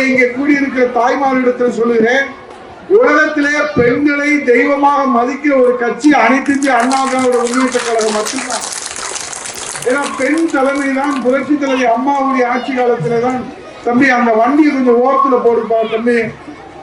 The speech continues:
எந்த அளவுக்கு இழிவா பேசணுமோ ஒரு அமைச்சர் பேசுறாரு, அதை முதலமைச்சர் வேடிக்கை பார்க்கிறாருன்னு சொன்னா முதலமைச்சர் வீட்டில் பெண்கள் இருக்கிறார்கள் என்பதை மாண்புமிகு ஸ்டாலின் அவர்கள் மறந்துவிடக் கூடாது.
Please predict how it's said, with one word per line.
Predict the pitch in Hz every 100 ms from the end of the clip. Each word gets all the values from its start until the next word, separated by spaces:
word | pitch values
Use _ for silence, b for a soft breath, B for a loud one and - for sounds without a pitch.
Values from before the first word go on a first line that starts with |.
| - 294 294 302 277 208 226
எந்த | 269 294 277
அளவுக்கு | 277 302 - 294 254
இழிவா | 277 285 277 -
பேசணுமோ | 247 262 269 247 240 262 277 269 269 - - - - 220
ஒரு | 247 226
அமைச்சர் | 254 294 349 427 214
பேசுறாரு, | 262 277 269 254 254 277
அதை | 247 240
முதலமைச்சர் | 254 285 285 262 269 233
வேடிக்கை | 254 294 269 226
பார்க்கிறாருன்னு | 240 240 233 233 214 220
சொன்னா | 220 262 254 233 - - - - - -
முதலமைச்சர் | 214 294 339 339 339 330 311
வீட்டில் | 320 320 339 339
பெண்கள் | 277 294 302 320 285
இருக்கிறார்கள் | 294 294 311 285 269 285 262
என்பதை | 262 269 269 262 233 - - - - -
மாண்புமிகு | 226 277 285 277 277 302 269
ஸ்டாலின் | - 254 277 294 277
அவர்கள் | 269 262 269 254
மறந்துவிடக் | 247 269 285 262 240 -
கூடாது. | 254 247 233 254